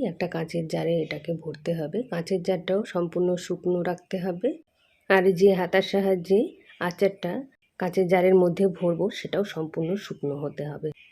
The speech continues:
এখন আচারটা কাঁচের জারের মধ্যে ভরে নেব। আর আপনারা যদি একটু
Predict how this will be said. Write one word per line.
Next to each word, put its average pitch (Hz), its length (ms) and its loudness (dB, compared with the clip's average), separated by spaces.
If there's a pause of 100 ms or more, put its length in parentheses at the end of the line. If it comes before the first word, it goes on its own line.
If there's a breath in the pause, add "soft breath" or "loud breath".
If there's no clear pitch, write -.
(240 soft breath)
এখন 190 320 0
আচারটা 185 500 -4 (300)
কাঁচের 180 300 -2
জারের 170 280 0
মধ্যে 165 280 0
ভরে 175 280 0
নেব। 170 200 2 (340)
আর 180 180 0
আপনারা 196 400 0
যদি 196 300 0
একটু 196 200 -6